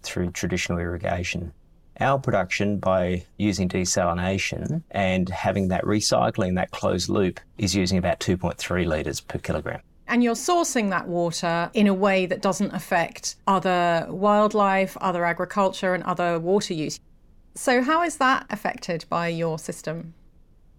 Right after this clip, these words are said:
Speaker 1: So we use a greenhouse structure called a semi-closed greenhouse,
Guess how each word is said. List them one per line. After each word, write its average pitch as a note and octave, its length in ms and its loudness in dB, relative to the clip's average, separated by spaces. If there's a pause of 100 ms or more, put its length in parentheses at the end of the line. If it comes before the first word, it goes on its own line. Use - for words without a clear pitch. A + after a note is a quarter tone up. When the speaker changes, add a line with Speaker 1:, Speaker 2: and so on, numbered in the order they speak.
Speaker 1:
So - 400 0 (120)
we D3 140 4
use B2+ 340 2
a G2 360 2
greenhouse G2+ 400 2
structure - 340 -2
called F2 200 -2
a F2 40 -4
semi-closed F2 840 0
greenhouse, - 640 -4